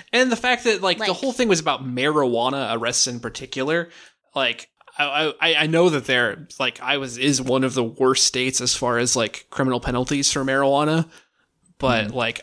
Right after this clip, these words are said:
Speaker 1: what percentage of those prison inmates were marijuana arrests versus, like, other crimes, too? Like,
Speaker 3: Yeah.
Speaker 1: it's,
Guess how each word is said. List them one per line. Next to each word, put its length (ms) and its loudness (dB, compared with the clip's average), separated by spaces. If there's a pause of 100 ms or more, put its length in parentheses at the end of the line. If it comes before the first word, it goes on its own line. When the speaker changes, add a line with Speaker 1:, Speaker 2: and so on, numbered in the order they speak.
Speaker 1:
what 260 -2
percentage 480 0
of 80 0
those 340 0
prison 280 -2
inmates 420 -4
were 140 -4
marijuana 520 -4
arrests 420 -4
versus, 460 -4
like, 360 -12 (680)
other 160 -8
crimes, 480 -12
too? 140 -10 (180)
Like, 340 -8 (220)
Speaker 3:
Yeah. 220 -10 (340)
Speaker 1:
it's, 320 -10